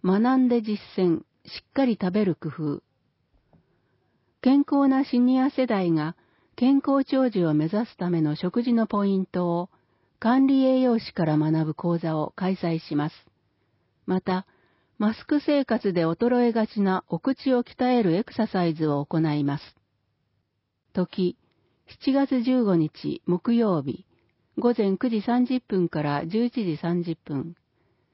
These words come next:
午前九時十五分受付開始。ところ、サニープレイス座間多目的室。対象、六十五歳以上の市内在住者。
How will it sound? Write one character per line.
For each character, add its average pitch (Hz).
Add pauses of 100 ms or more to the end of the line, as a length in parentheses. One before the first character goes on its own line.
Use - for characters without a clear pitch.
(140)
午 240
前 196
九 285
時 220
十 269
五 202
分 151
受 202
付 -
開 151
始。 - (840)
と 185
こ 208
ろ、 196 (400)
サ 214
ニ 277
ー -
プ 269
レ 254
イ 208
ス 151
座 165
間 143
多 185
目 220
的 180
室。 - (840)
対 208
象、 185 (480)
六 226
十 269
五 247
歳 233
以 190
上 160
の 139
市 -
内 202
在 170
住 165
者。 -